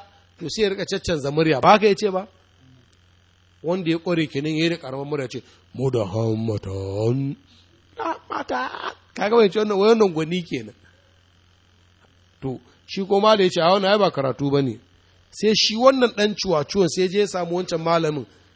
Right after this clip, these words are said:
ya ce, "Da Allah mu haɗa kai." Domin kaga mutanen nan jahilai ne, kawai mu ci abinci. Sai ce, "A'a, addini amana ne." Mun gano wannan? Ba maganan ciwaciwa.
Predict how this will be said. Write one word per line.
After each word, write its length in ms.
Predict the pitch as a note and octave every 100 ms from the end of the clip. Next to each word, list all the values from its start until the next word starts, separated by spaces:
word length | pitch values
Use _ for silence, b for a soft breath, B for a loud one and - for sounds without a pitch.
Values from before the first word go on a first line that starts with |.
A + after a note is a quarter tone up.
| _
ya 80 | E3
ce, 120 | F3 D#3
"Da 80 | -
Allah 280 | G3 F#3+ D#3
mu 80 | C#3+
haɗa 280 | D#3+ D#3+ -
kai." 200 | C3 F#2+ _ _ _ _ _ _ G1+ G1+ _ _ _ _ _ _ _ _ _
Domin 260 | C3+ B2+ D3
kaga 200 | D#3 F3
mutanen 340 | F#3 F3 D#3+ D#3+
nan 120 | C#3+
jahilai 340 | C3 B2+ D3
ne, 100 | D#3
kawai 180 | C#3+ F3
mu 80 | C3
ci 100 | -
abinci. 520 | C#3 A2 G#2 - - _ _ _ _ _ _ _ _ _ _
Sai 200 | - D3
ce, 120 | - C#3+
"A'a, 380 | C3 C3 A#2 - _ _ _ _ _ _ _ _ -
addini 500 | C3+ G#2+ C3 D#3 D3+
amana 480 | B2+ A#2+ A#2+ B2 A2
ne." 200 | F2+ F2+ _ _ _ _ _ _ _ _ _ _ - G3+ - _ _ B2
Mun 120 | C3+
gano 260 | D3 C#3+ C3+
wannan? 200 | C#3+ D3+ _ _ _ _ _ _ _ _ _ _ _ _ _
Ba 160 | D3+ D3+
maganan 400 | A#2+ B2+ C3+ A2+
ciwaciwa. 500 | - G2 F#2 -